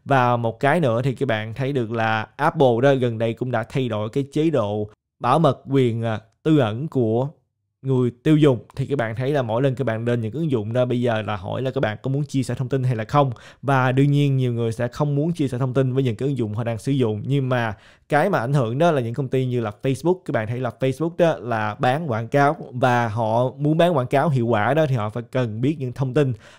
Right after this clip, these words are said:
là các bạn là ai, các bạn thích những gì. Nhưng mà bây giờ đó các bạn thấy được là cái sự thay đổi của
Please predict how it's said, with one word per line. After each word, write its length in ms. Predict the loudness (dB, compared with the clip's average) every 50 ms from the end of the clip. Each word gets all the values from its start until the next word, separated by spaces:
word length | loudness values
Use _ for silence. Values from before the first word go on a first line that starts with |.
| _ -4
là 220 | 0 0 0 0
các 180 | 0 2 2 4
bạn 280 | 4 2 2 0 -2
là 100 | -4 -4
ai, 360 | -2 0 2 2 4 2 2
các 180 | 0 -2 -2 -2
bạn 260 | -2 -2 -2 -4 -6
thích 140 | -6 -8 -8 -6
những 240 | -6 -4 -2 2 2
gì. 200 | 2 2 0 -2 -6 _ _ _ _
Nhưng 180 | -4 0 2 2
mà 80 | 4
bây 120 | 4 4 4
giờ 260 | 4 4 4 4 4
đó 200 | 4 4 4 2
các 120 | 2 0
bạn 160 | -2 0 -2 -2
thấy 100 | -2 -2
được 160 | -2 -2 -2
là 120 | -2 -4
cái 160 | -4 -4 -4
sự 160 | -4 -4 -6 -6
thay 180 | -4 -4 -2 0
đổi 260 | 0 -2 -2 -4 -6
của 420 | -6 -4 -2 -2 0 0 0 -2